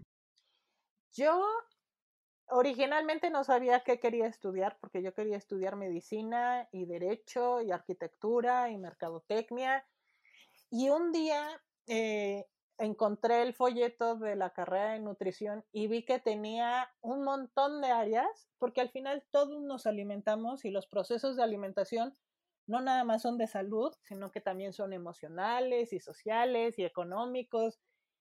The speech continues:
y de mercadotecnia. Y dije, "Guau, podemos hacer una intervención en salud desde la alimentación", que es algo que hacemos todos,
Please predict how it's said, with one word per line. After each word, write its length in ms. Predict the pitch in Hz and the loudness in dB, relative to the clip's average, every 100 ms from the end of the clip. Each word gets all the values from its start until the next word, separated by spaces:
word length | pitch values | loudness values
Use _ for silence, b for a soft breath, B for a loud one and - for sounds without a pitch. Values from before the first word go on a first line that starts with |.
| - | 0
y 140 | 185 | 2
de 140 | 190 196 | 4 2
mercadotecnia. 1000 | 185 - 180 185 - 208 214 233 311 - _ _ _ _ | -2 -2 0 0 0 -2 -2 -4 -4 -8 _ _ _ _
Y 140 | 202 233 | -4 -2
dije, 320 | 233 240 - _ _ - | 0 -2 -2 _ _ -10
"Guau, 540 | 202 247 269 277 247 _ | 0 8 10 10 6 _
podemos 460 | 240 240 277 311 302 | 4 4 2 2 2
hacer 400 | 247 247 247 247 _ | 4 4 2 -2 _
una 240 | 247 294 370 | 2 4 4
intervención 760 | 403 285 233 240 277 254 254 | 6 6 6 0 0 0 -2
en 120 | 240 | -6
salud 460 | 226 202 196 247 359 640 - _ _ _ _ | -2 0 4 6 6 4 -4 _ _ _ _
desde 460 | 208 226 233 226 226 | 4 6 8 6 4
la 120 | 220 | 4
alimentación", 640 | 214 226 220 220 214 262 | 2 -2 -2 -2 -2 -4
que 80 | 285 | -4
es 100 | 277 | 2
algo 280 | 262 254 269 | 4 4 2
que 80 | 214 | 2
hacemos 400 | 190 220 240 - | 0 -2 -2 0
todos, 420 | 208 214 339 | 0 2 0